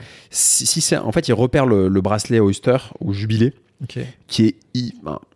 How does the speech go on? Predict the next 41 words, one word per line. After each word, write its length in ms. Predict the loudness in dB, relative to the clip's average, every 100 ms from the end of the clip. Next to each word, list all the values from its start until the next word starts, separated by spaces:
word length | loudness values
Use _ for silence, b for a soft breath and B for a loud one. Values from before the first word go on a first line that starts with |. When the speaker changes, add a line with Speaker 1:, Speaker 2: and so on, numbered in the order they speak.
| -8
Speaker 1:
il 80 | -2
y 40 |
a 80 | -2
des 160 | -2 -4
marques 160 | -6
qui 80 | -6
le 120 | -6
copient, 360 | -2 -2 0 -2
hein, 100 | -4 -6
mais, 240 | -4 -4
euh, 80 | -4
qui 160 | -2 -2
est 40 |
vraiment 400 | 2 2 2 0
reconnaissable, 1160 | 0 2 2 2 2 2 4 2 2 0 2 2
euh, 120 | 2
voilà. 240 | 2 0 -2 B B B -12
Et 60 |
tu 80 | -2
vois, 80 | 0
j'ai 140 | 0
vu 160 | 2 2
un 80 | 2
passionné 400 | 0 0 2 4
il 60 |
y 60 | 2
a 60 | 0
deux 240 | 0 0
jours, 920 | 0 -2 -2 -2 0 0 -2 -6 -8 -12
euh, 180 | -8 -6
près 220 | -6 -6
des 80 | -6
Champs-Élysées, 560 | -4 -6 -4 -4 -4 -4
hyper 220 | -6 -6
sympa. 260 | -4 -6 -8 _ _ _ _ _ -16 -4
Il 80 | -2
avait 180 | 2 2
une 80 | 2
Audemars 300 | 2 0 -2
Piguet, 400 | -2 2 2
euh, 120 | 2